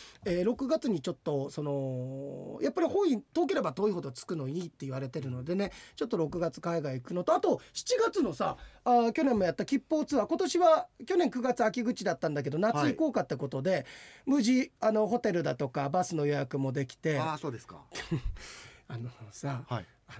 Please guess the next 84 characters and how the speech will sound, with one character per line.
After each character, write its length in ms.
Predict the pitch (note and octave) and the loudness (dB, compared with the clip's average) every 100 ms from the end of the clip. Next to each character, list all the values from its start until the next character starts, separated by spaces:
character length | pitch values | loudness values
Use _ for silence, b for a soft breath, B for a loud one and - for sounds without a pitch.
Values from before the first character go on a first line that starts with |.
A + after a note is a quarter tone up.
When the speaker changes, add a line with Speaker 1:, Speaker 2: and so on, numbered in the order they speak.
| F#2+ | -16
Speaker 2:
の 840 | A2+ B2 C#3 - - - - - - | -16 -14 -16 -18 -18 -16 -16 -14 -10
ー、 40 | |
も 80 | D#3 | -6
う 20 | C3 | -6
な 80 | |
ん 40 | F3 | -6
か 240 | C#3+ B2 - | -8 -8 -4
当 60 | |
た 100 | E4 | 0
り 80 | E4 | 4
前 100 | F4 | 4
と 80 | F4 | 2
は 60 | |
思 100 | G#3 | 0
っ 20 | A3 | 0
て 80 | |
な 120 | F3 E3+ | -2 -2
い 20 | |
ん 40 | |
だ 80 | C#3 | -4
け 80 | B2 | -4
ど、 120 | C#3+ | -2
Speaker 1:
え 140 | B2 F#2+ | -2 -4
え。 0 | E2+ B B | -12 B B
Speaker 2:
う 80 | D4 | -8
ち 120 | - | -2
あ 60 | D4 | 2
の、 160 | C4+ C4 | 2 2
メ 120 | C#4+ | 4
ン 60 | |
バ 120 | A3+ D3+ | 2 2
ー 20 | |
に 300 | C#3+ C#3 - | 0 -2 -4
二 160 | - | 0
人 80 | F4+ | 4
ぐ 80 | F4+ | 4
ら 60 | B3 | 2
い 40 | |
バ 140 | F#3 | 0
ス 80 | F#3 | -2
の 80 | C#3+ | -4
ド 80 | C3+ | -4
ラ 80 | C3+ | -4
イ 40 | |
バ 80 | B2+ | -6
ー 40 | |
さ 80 | B2+ | -6
ん 40 | |
が 80 | B2 | -4
い 80 | B2 | -2
る 120 | C3+ | -2
ん 60 | B2 | -4
だ 120 | A#2 | -8
よ。 140 | A#2+ - | -14 -2
Speaker 1:
は 120 | F3 | 2
い、 40 | C#3 | 2
あ、 80 | |
こ 100 | B2 | 2
の 80 | B2 | -4
間 140 | A#2 G#2 | -2 -4
言 80 | |
い 20 | G#2 | -6
ま 100 | F#2+ | -10
し 80 | |
た 80 | A2+ | -6
ね。 80 | C3 | 0
Speaker 2:
え 20 | G#3+ | 2
ー、 100 | G3 F#3+ | 2 -2
だ、 140 | F3+ | -2
Speaker 1:
は 60 | D#3+ | 0
い。 200 | D#3+ F#3 | 0 -2
Speaker 2:
い 40 | |
る 180 | - G3 | -2 -2
ん 40 | D#3+ | -2
だ 100 | C3 | -6
け 120 | C3 | -4
ど、 240 | D3 B2 B B B B B _ - - | -4 -6 B B B B B _ -18 -8
だ 40 | - | -6
け 120 | C#3 | -6
ど 80 | - | -6
さ、 240 | - B2+ B B B B | -6 -6 B B B B
普 80 | - | -4
通 120 | - G#4 G#4 G4+ F4+ | 4 6 6 6 6
俺 240 | F#4 C4+ | 4 2